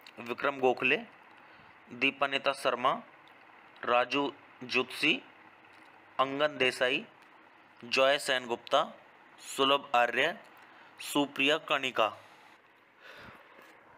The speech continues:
और guys, अ, इस movie की, अ, प्रोडक्शन कंपनी के बारे में बात करें तो production company है इसकी Prince Productions और इस movie को direct किया है हर्ष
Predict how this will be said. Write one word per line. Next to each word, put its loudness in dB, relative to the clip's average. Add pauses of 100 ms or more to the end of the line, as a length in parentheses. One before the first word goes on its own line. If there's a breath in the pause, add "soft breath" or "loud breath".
(100)
और 4
guys, 0
अ, 2
इस -10 (100)
movie -6
की, -4
अ, -4
प्रोडक्शन 0
कंपनी -2
के 2
बारे 0
में 0
बात 2
करें 0
तो -6
production -2
company -2
है 0
इसकी -2 (680 loud breath)
Prince -2
Productions 0 (200)
और 4
इस 0
movie 2
को 4
direct 0
किया 0
है 0 (500 loud breath)
हर्ष 0